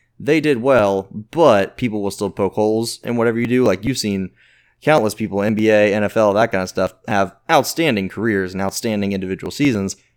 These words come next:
But at the end of the day, what do we do? We still look at those players and be like, "You know what? They were great, but X, Y, and Z. But they didn't win this. But they didn't do enough in this game to help their team." Like, even if you do fantastic things on your own, if you don't end up, end up having any team success,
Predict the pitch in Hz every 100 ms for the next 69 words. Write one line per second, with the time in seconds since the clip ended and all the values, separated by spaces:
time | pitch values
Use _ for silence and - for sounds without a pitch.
0 | _ _ - 208 143 139 120 107 104 98
1 | 92 92 80 87 - 104 98 98 95 92
2 | 104 98 95 98 95 98 180 185 175 170
3 | _ - 160 123 156 107 92 - 180 123
4 | 98 - - _ _ _ _ _ - 117
5 | 113 110 95 87 85 - 143 165 143 113
6 | - - 113 104 92 78 62 - - 127
7 | 165 127 104 - - 113 110 104 101 98
8 | 95 95 92 - 95 92 98 92 92 98
9 | - 107 98 _ _ _ _ _ 247 190
10 | 127 123 107 127 120 120 101 110 104 98
11 | 110 104 98 - 110 98 104 113 117 -
12 | 104 117 113 104 98 - 104 104 110 104
13 | 104 98 98 95 - 101 95 - 101 95